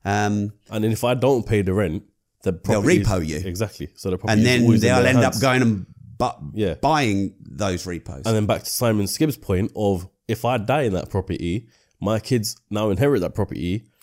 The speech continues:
Speaker 2: which
Speaker 1: Yeah,
Speaker 2: is
Speaker 1: but there's
Speaker 2: charged
Speaker 1: tax breaks around getting
Speaker 2: Oh, okay,
Speaker 1: around
Speaker 2: fair, yeah.
Speaker 1: inheritance
Speaker 2: Yeah.
Speaker 1: tax. Remember that Simon Squibb is, um,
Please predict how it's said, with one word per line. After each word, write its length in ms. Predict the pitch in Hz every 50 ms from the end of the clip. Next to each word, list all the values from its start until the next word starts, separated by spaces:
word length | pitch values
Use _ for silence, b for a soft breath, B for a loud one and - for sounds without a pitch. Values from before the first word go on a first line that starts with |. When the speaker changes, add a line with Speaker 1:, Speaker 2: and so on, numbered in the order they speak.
| b b b
Speaker 2:
which 140 | b 98 -
Speaker 1:
Yeah, 80 | 202
Speaker 2:
is 60 | 185 135
Speaker 1:
but 100 | 143 107
there's 120 | 95 -
Speaker 2:
charged 80 | - -
Speaker 1:
tax 240 | 180 165 - -
breaks 380 | - - 98 92 92 90 - -
around 340 | 104 98 101 101 95 95 90
getting 500 | - 113 101 76 92 92 95 92 92 95
Speaker 2:
Oh, 60 | 95
okay, 100 | 92 95
Speaker 1:
around 300 | 98 98 110 110 104 98 92
Speaker 2:
fair, 80 | 95
yeah. 40 | 92
Speaker 1:
inheritance 520 | 98 117 117 107 95 - - 87 71 - -
Speaker 2:
Yeah. 80 | 98 85
Speaker 1:
tax. 360 | - 87 - - - - - -
Remember 380 | 104 113 143 165 156 104 113
that 180 | 90 104 80 -
Simon 380 | - - 131 135 135 135 123
Squibb 460 | 113 117 - - - 120 120 101 80 -
is, 380 | 87 90 90 87 - - - - _ _ _ _ _ _
um, 420 | - 90 90 87 87 87 85 -